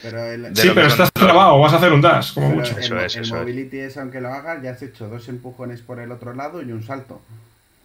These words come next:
Speaker 3: Sí, sí, no, por eso
Speaker 2: Este
Speaker 3: te digo que
Speaker 2: también, sí,
Speaker 1: Ah.
Speaker 2: sí, sí.
Speaker 3: Este, el, el otro lado lo que tienes es que puede meter estados. Si, si estás jugando una lista de clones a estados, pues bueno, pues a base de estados que puede ser daño extra, meter todos los estados, porque tiene todos los estados, ¿eh?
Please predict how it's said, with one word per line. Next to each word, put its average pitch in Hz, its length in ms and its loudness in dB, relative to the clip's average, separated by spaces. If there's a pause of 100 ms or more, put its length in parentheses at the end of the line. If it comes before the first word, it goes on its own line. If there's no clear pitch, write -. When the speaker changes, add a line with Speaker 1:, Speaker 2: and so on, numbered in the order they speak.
(460)
Speaker 3:
Sí, 135 180 2
sí, 127 240 4
no, 110 260 -2
por 104 120 -8
eso 117 60 -6
Speaker 2:
Este - 120 -2
Speaker 3:
te - 60 -
digo 101 80 4
que 98 100 0
Speaker 2:
también, 98 400 2
sí, - 120 -4 (120)
Speaker 1:
Ah. - 240 -20
Speaker 2:
sí, - 60 -12
sí. 156 60 2
Speaker 3:
Este, 160 340 4
el, 151 80 4 (180)
el 160 160 6
otro 175 200 4
lado 196 160 8
lo 190 100 8
que 170 60 6
tienes 190 160 6
es 196 40 0
que - 80 4
puede 165 160 6
meter 165 220 6
estados. 139 420 2
Si, 123 240 0
si 131 160 -2
estás 139 220 0
jugando 165 240 2
una 160 380 6
lista 156 340 4
de 147 180 2
clones 156 380 4
a 143 40 6
estados, 165 460 4
pues 127 160 0
bueno, 120 300 4
pues 107 180 -14
a 107 60 -6
base 127 240 0
de 123 80 4
estados 131 420 2
que 127 120 -6
puede 127 160 -2
ser 120 80 0
daño 127 240 2
extra, 131 260 0
meter 120 260 2
todos 123 240 2
los 117 80 4
estados, 131 300 2
porque - 140 -16
tiene 147 180 6
todos 139 160 6
los 117 120 4
estados, 117 360 4
¿eh? - 60 -2